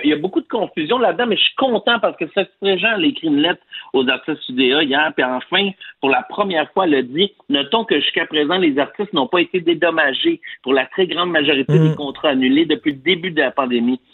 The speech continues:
Speaker 1: Espérons que cette aide attendue vendredi prochain palliera cette situation déplorable. » Parce qu'on, on, le gouvernement dit qu'il donne de l'aide aux artistes. On entend souvent ça. Il en a donné beaucoup au Cirque du Soleil, un petit peu, beaucoup trop, là.
Speaker 2: <laughs>
Speaker 1: Ça, c'est incroyable. Ça, ça,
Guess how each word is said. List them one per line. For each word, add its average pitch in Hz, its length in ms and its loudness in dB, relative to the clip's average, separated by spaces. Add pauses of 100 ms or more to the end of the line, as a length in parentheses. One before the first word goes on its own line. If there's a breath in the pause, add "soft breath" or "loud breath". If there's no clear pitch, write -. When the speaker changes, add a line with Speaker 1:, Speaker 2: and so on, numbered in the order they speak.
(140 loud breath)
Speaker 1:
Espérons 143 380 0
que - 100 0
cette 131 160 -2
aide 160 180 2
attendue 127 500 -2
vendredi 127 560 -2
prochain 135 400 0 (400 loud breath)
palliera 139 500 2 (100)
cette 131 220 -2
situation 147 360 -2
déplorable. » 139 680 0
Parce 135 160 -4
qu'on, 151 180 -6
on, 143 180 0 (260 loud breath)
le 135 80 -12
gouvernement 175 360 2
dit 190 160 -8
qu'il 160 220 -4
donne 175 260 0
de 143 60 4
l'aide 151 360 2
aux 127 160 -2
artistes. 175 560 -4
On 147 160 0
entend 120 280 0 (120)
souvent 131 360 0
ça. 190 160 2 (240 loud breath)
Il 123 140 -2
en 123 40 4
a - 20 4
donné 127 240 2
beaucoup 143 460 -2 (120)
au 131 120 0
Cirque 127 160 -2
du 107 180 -20
Soleil, 151 440 2
un 160 140 0
petit - 240 -18
peu, 196 200 4
beaucoup - 440 -2
trop, 269 120 0
là. 226 220 2 (180 loud breath)
Speaker 2:
<laughs> - 280 -6
Speaker 1:
Ça, 170 180 0
c'est 185 120 2
incroyable. 151 640 -2
Ça, 151 200 -4
ça, 170 80 -6